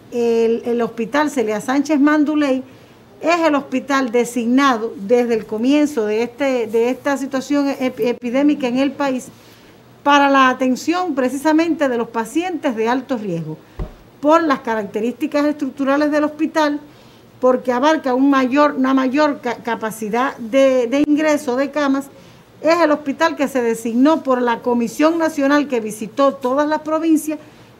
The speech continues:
evaluando y certificando cada centro para este fin. En nuestra provincia es el Hospital Celia Sánchez Manduley. Aquí, desde el comienzo, se han atendido en este centro los sospechosos de altos riesgos.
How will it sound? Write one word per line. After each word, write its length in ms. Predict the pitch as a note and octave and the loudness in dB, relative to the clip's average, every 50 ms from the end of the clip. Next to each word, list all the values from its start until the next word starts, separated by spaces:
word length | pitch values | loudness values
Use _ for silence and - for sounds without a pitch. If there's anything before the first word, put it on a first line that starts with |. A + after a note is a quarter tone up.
| - - | -8 -2
evaluando 680 | D4 D4 C#4+ C#4 C4+ C4+ C4+ C#4 D#4 E4 D#4+ D4 C#4 | 0 2 2 4 2 2 4 4 6 6 6 4 2
y 40 | C4+ | 0
certificando 840 | - B3 A3+ - - A3 - B3 G#3 - D#4 F4 E4+ D#4+ D4+ - | -2 -4 -4 -4 -6 -8 -8 -8 -4 -2 -2 0 0 0 -2 -2
cada 260 | - A#3 A#3+ B3+ C4+ | -2 -2 -2 -2 -2
centro 380 | C4 - C4+ C4+ C#4 C#4 - - | -2 -2 -2 -2 0 -2 -4 -6
para 240 | - G#3 G3 F#3 F#3 | -4 -6 -4 -4 -6
este 220 | G3 - - A#3 | -6 -6 -8 -8
fin. 320 | - - F#3 D#3+ D3 D3+ D3 C#3 - - - - - - _ - | -8 -6 -6 -6 -6 -6 -8 -10 -16 -20 -20 -20 -20 -20 _ -2
En 160 | C4+ C#4 C#4 | 2 2 2
nuestra 280 | C#4 C#4 C#4 C#4 C4 - | 2 2 0 -2 -2 -2
provincia 560 | B3+ C4 C4+ D#4+ F#4 F#4+ E4 D4 D4+ D#4+ - - | 0 0 0 0 -2 -4 -6 -4 -4 -4 -2 0
es 160 | C4 D4 D4+ | 0 2 2
el 80 | C#4 | 2
Hospital 440 | C4+ C#4 - B3+ - - D#4+ E4+ D#4+ | 0 -2 -4 -10 -4 -2 -2 -2 -2
Celia 280 | - C#4+ A#3 G#3+ G#3 G3+ | -2 -2 -2 -2 -2 -4
Sánchez 360 | - A#3 A#3 A#3 - C#4 A#3+ | -4 -6 -6 -4 -4 -4 -4
Manduley. 540 | A#3+ A3+ G#3+ G3 F#3+ F#3 F3 E3+ E3 D#3+ E3 - - - - - - - - - | -4 -4 -6 -8 -6 -6 -4 -4 -4 -6 -8 -12 -20 -20 -20 -20 -20 -20 -8 -6
Aquí, 380 | A#3+ A#3 G#3+ C#4 D4 C#4 - A3 | -6 -4 -2 0 0 0 0 -4
desde 440 | G#3 G3+ C#4+ D4 D4 C#4 C4 D#4+ | -2 2 4 4 4 4 2 0
el 140 | E4+ F4 C#4+ | 0 -2 -2
comienzo, 520 | - E4+ D#4 D#4+ D#4+ D#4+ D#4+ D#4 D#4+ D#4+ C#4+ | -2 0 2 4 6 6 4 4 2 -2 -8
se 200 | - - C#4+ D4+ | -2 0 2 2
han 120 | E4 D#4+ | 4 4
atendido 640 | D#4+ D4+ D4+ C4+ B3+ B3+ B3 C4 C4 B3 A3+ A3 | 2 0 0 0 0 0 0 0 0 0 -2 -2
en 100 | G#3+ A#3 | -2 -2
este 240 | C4+ D4 C#4+ E4 D#4+ | -2 -4 -4 -6 -8
centro 460 | D#4+ - D4 C#4 C#4 C4 C#4 C#4+ C4+ - - - - - - - - - | -4 -2 0 0 0 0 -2 -6 -10 -10 -12 -20 -20 -20 -20 -20 -6 2
los 320 | C4 C4+ D4 D4 D4 C#4+ | 4 6 6 6 4 4
sospechosos 800 | D4 C#4 C4+ - - B3+ B3 B3 - E4 F#4+ G4 D4+ F4+ E4+ C#4+ | 0 -4 -6 -4 -4 -6 -6 -4 -4 -6 -6 -6 -6 -6 -6 -4
de 140 | A#3+ A3+ A3 | -2 -2 0
altos 360 | A#3 B3+ C4+ - - C4+ A3+ | 0 -2 -2 -2 -4 -6 -4
riesgos. 460 | G#3+ G3+ F3 E3 D3+ E3 F3 F3 - | -4 -4 -6 -6 -6 -8 -12 -14 -16